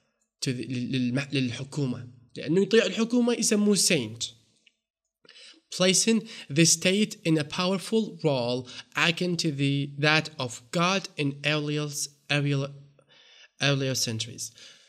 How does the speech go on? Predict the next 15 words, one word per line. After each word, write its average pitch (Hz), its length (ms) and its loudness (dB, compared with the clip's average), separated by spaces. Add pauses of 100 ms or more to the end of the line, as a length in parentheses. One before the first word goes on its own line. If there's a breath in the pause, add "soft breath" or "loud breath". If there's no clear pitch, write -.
(180 loud breath)
طيب، 160 180 -2 (600 loud breath)
هذه 233 220 4
بالنسبة 196 440 2
لل 180 160 -2
first 185 680 -2 (100)
five 151 460 0 (220)
lines. 131 680 -2 (460)
Okay, 208 360 2 (260 loud breath)
so - 140 -6
let's 262 180 4
continue. 165 540 4
خلينا 190 240 0
نشوف، 160 360 0 (140)
آه، 135 120 -4
بقية 135 320 -4